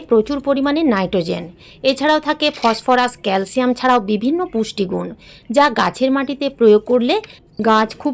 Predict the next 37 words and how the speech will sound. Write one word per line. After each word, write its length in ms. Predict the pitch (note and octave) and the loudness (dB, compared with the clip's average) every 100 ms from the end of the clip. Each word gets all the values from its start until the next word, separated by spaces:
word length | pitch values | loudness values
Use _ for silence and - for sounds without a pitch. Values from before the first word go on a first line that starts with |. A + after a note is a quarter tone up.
| - | 0
তাড়াতাড়ি 480 | G#3 G3+ G#3 B3 B3+ | 0 2 2 2 0
বেড়ে 280 | G3+ G#3 G#3 | 4 4 6
ওঠে, 300 | F3 E3+ F3+ - - - A#3+ | 2 -2 -8 -8 -16 -2 0
গাছে 320 | A#3+ C4+ C#4+ C#4 - - | 2 2 0 0 -6 -8
খুব 160 | - E4 - | -4 -2 0
তাড়াতাড়ির 500 | G#3+ G#3+ A#3 B3+ B3 | 2 2 4 2 4
মধ্যে 260 | B3+ C4 C4 - | 2 2 -2 -2
ফুল 200 | G#3+ G#3+ | -2 0
ফল 180 | B3 D4+ | 0 -2
চলে 260 | A#3+ G3+ F#3+ | 2 4 4
আসে 220 | E3+ F#3 - | 2 -2 -2
এবং 120 | G3+ G3 | 0 0
গাছের 300 | F3+ - G3 | 0 -2 -4
পাতা 280 | F3 F#3+ D#4+ - - - | -4 0 -2 -2 -18 -14
চিরসবুজ 600 | - A3+ A3+ G#3+ F#3+ A3 - | -4 0 2 2 -2 -2 -4
থাকে, 200 | B3 C#4+ E4 | -4 -4 -2
গাছকে 340 | G#3 - - C#4+ | -2 -4 -6 -6
ঝোপালো 400 | G3 F3+ F3+ F3+ | -4 -2 -2 0
করে। 260 | F#3 F3+ F#3 - - - | -2 -4 -8 -14 -20 -4
তো 60 | C#4+ | -2
প্রত্যেকটা 500 | C#4+ C#4 D4+ D4+ D#4 | 2 2 2 -2 -2
খাবার 260 | D#4 C#4+ D4+ A3+ | 0 0 0 2
দিয়ে 180 | A#3 | 2
দেওয়ার 260 | A#3 A#3+ B3 A#3+ | 4 4 2 0
পরে 260 | G#3+ A3 F4 - - - | 2 2 2 -4 -18 -12
যে 200 | F#3 B3+ B3 | 0 4 4
মাটি 360 | G3+ F#3 B3+ | 4 0 -4
তুলে 280 | A#3 G#3 G3+ | -4 0 2
রেখেছিলাম, 460 | G#3+ A3 A#3+ C4 F4+ F#4+ | 2 0 -2 -2 -2 -4
সেই 260 | - B3+ B3+ | 0 4 6
মাটি 420 | A3 F#3 F3 C#4+ G#4 - - | 4 2 0 -2 -2 -4 -2
আবার 320 | A#3+ C4+ C#4 C#4 | 2 4 2 0
ভালো 200 | - G3 | -2 -2
করে 220 | F#3+ A3+ A#3+ | 0 2 2
প্রত্যেকটা 500 | G#3 F#3 C4 - C4 | 0 -4 -6 -4 -6
খাবার 320 | - F#3 G3+ | -6 -2 0
এইভাবে 360 | F3+ E3+ F#3+ | 0 -2 0